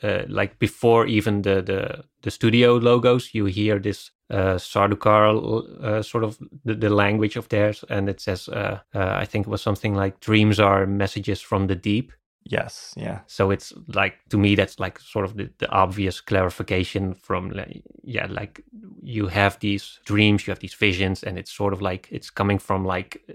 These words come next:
Speaker 1: deep within the mind, and you can't directly translate it into, like,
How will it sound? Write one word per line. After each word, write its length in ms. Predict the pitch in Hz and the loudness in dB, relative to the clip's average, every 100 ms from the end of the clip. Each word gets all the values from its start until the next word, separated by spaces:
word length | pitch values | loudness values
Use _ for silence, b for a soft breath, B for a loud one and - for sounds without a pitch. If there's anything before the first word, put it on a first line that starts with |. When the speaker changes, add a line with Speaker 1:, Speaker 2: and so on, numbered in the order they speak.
| - 143 123 | -16 -14 -6
Speaker 1:
deep 280 | 113 104 107 | -4 -2 0
within 300 | 101 107 98 | 2 2 0
the 80 | |
mind, 480 | 98 98 95 95 98 220 | 2 4 2 0 -6 -10
and 320 | 131 92 95 - _ | -10 -10 -10 -16 _
you 140 | - 123 | -12 -6
can't 280 | - 123 107 | 0 0 0
directly 460 | 95 92 95 120 | 0 0 0 0
translate 640 | 107 - 117 113 - 110 110 | -4 0 2 2 0 -2 -2
it 140 | 110 | -2
into, 500 | - 107 104 110 104 - | -2 -4 -4 -6 -6 -8
like, 340 | 113 101 - | -8 -8 -10